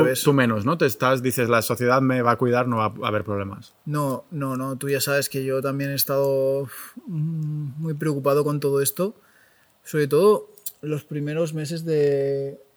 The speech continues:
Speaker 1: de a partir de, a partir de, del dos mil veinte.
Speaker 2: Ujú.
Speaker 1: Sobre todo que el, todo esto que vivimos fue muy loco y mucha gente como tú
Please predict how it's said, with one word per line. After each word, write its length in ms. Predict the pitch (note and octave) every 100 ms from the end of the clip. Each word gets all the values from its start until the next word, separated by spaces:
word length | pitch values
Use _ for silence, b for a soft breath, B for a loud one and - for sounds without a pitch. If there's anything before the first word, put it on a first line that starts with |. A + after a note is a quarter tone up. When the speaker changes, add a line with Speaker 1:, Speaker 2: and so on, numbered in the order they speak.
| _
Speaker 1:
de 120 | E3
a 40 | C#3
partir 260 | C3+ C#3
de, 120 | D3+ C#3
a 100 | D#3
partir 300 | C3+ C3+ D#3
de, 380 | D3 C#3 C3+ C3+ C#3
del 440 | G#3 C#3+ C#3 C#3 C#3+ -
dos 140 | D#3
mil 160 | D#3 D#3
veinte. 400 | D#3 D#3+ E3+ C4 _ B2
Speaker 2:
Ujú. 220 | G2+ G2 B B B B B B _ _ -
Speaker 1:
Sobre 140 | D#3 C#3+
todo 320 | D3+ F3 E3+
que 800 | D3+ C#3+ C#3 C#3 C3+ C3+ C3+ C3+ C3+ C3+ - _ _ _ _ - - - _ _ - G#3 A#3 D#4
el, 180 | F3 -
todo 160 | F3+
esto 200 | F#3+ F3+
que 100 | D#3+
vivimos 680 | C#3+ C#3+ D3 G3 A3 D#3 -
fue 140 | - D3+
muy 160 | C#3 C3
loco 460 | C3+ D#3+ G3 - -
y 300 | D#3 D3+ D3+
mucha 240 | E3 G#3
gente 340 | G3+ G3+ G#3 F#3+
como 220 | D3 C3+
tú 500 | E3 F#3+ F#3 F3